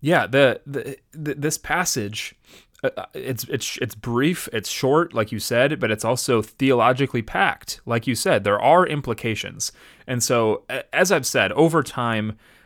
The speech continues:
uh, I, I've drifted away from the dispensational view,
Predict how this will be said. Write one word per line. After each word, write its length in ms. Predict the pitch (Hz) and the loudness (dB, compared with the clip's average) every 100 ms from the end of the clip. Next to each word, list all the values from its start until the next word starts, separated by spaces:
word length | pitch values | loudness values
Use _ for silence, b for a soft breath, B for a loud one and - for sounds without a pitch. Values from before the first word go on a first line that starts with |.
| b | b
uh, 200 | 107 101 | 2 4
I, 260 | 113 117 113 | 2 2 0
I've 120 | 107 | 0
drifted 340 | 120 139 135 | 0 0 0
away 260 | 117 107 104 | 2 4 4
from 180 | - 104 | 0 -4
the 80 | |
dispensational 840 | 98 107 - 104 - 104 - 101 95 | -4 -6 -6 -6 -4 -4 -4 -8 -8
view, 480 | 101 95 92 92 | -8 -6 -6 -10